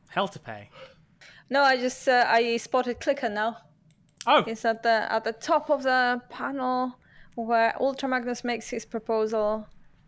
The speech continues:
Speaker 2: Um, his toast, rather. Um, tiny,
Speaker 1: Nice.
Speaker 2: tiny. If you zoom in loads, uh, there he is.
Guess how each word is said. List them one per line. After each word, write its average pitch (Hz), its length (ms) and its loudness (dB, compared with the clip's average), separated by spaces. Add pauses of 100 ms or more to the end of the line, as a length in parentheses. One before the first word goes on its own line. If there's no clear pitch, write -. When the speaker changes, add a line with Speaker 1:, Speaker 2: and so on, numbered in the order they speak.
(380)
Speaker 2:
Um, 214 400 -4
his 208 180 -8
toast, 202 380 0
rather. 202 440 0 (200)
Um, 214 500 -8 (1300)
tiny, 247 380 0
Speaker 1:
Nice. - 100 -4
Speaker 2:
tiny. 220 440 0
If 220 200 -4
you 247 80 -2
zoom 277 420 -2
in 240 220 0
loads, 220 600 0
uh, 208 200 -4
there 214 180 -4
he 214 100 -8
is. 220 280 -10